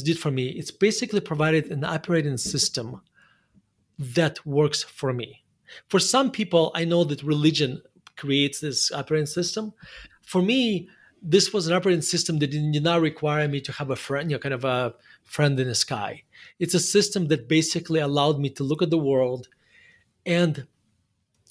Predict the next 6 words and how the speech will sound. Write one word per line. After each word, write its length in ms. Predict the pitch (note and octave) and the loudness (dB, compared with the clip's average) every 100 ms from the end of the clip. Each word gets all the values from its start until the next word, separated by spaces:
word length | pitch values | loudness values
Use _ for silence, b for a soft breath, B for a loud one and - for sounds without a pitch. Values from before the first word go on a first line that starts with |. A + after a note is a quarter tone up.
| - | -8
minimize 640 | D3 D3 E3+ F#3 D#3 C#3+ C#3 | -2 2 4 4 4 2 0
the 80 | C3+ | -2
volatility 1120 | C#3+ C#3+ C3+ - F#3 E3+ C#3+ - - C3 C3 | 0 2 0 -2 2 2 2 -2 -4 -6 -6
of 160 | D#3 C3 | -6 -4
negative 360 | C#3 C3+ B2+ | -2 0 0
emotions. 640 | B2 A#2 A2+ - - - | -2 -6 -6 -6 -8 -16